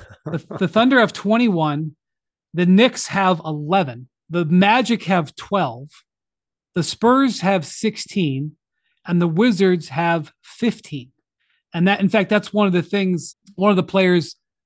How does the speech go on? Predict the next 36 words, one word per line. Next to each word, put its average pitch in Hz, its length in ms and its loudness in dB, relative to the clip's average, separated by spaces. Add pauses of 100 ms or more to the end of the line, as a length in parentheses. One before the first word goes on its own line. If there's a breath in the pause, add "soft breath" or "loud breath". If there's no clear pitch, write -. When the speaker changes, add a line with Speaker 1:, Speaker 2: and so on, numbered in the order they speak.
(400)
Speaker 2:
that 180 120 -2
I 165 100 0
think 180 340 0 (180)
could 196 240 0
go 185 200 4
for, - 160 -10
like, 156 180 -4
a 147 60 -6
bunch 165 320 -2
of 143 40 -6
second 165 340 -4
round 143 220 -4
picks - 420 -4 (100)
if 185 180 0
he 175 100 -4
gets 151 220 -8
traded 170 320 -4
is 135 120 -8
Tyus 156 400 -4
Jones, 139 480 -4
Speaker 1:
Yeah. 151 100 -6
Speaker 2:
because 147 260 -4
the 147 100 -6
Wizards 180 440 0
have 165 100 -2
been 156 140 -4
trying 185 460 0
to 160 120 -8
get 165 180 -2
a 151 120 -4
first 175 340 -8
round 151 180 -4
pick 240 220 -8
for 143 140 -10
him, 139 320 -10 (500 soft breath)
and 156 340 -2